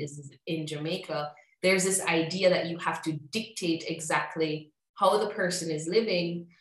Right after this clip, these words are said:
And if they're living in a way that you don't agree with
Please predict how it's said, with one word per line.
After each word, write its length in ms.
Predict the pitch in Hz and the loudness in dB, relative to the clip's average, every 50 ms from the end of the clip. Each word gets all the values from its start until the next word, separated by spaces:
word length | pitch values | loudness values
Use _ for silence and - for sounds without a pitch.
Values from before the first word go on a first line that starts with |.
| _ - - | _ -4 0
And 140 | 175 175 190 | 2 2 2
if 100 | 185 - | 2 2
they're 220 | 208 208 202 202 185 180 | 4 6 6 6 6 6
living 320 | 185 202 202 220 226 226 | 4 4 4 4 2 2
in 100 | 214 214 | 2 2
a 140 | 202 185 175 | 2 2 2
way 180 | 175 170 165 160 | 2 0 0 0
that 200 | 156 135 127 - - - - | 0 -2 -2 -4 -10 -14 -14
you 200 | 156 151 160 185 | -10 -6 -2 0
don't 240 | 185 185 190 185 185 | 2 2 2 2 0
agree 340 | 170 165 160 175 214 233 226 | -2 -2 -2 -2 -2 -2 0
with 320 | 190 170 160 156 160 156 | 2 4 4 4 4 0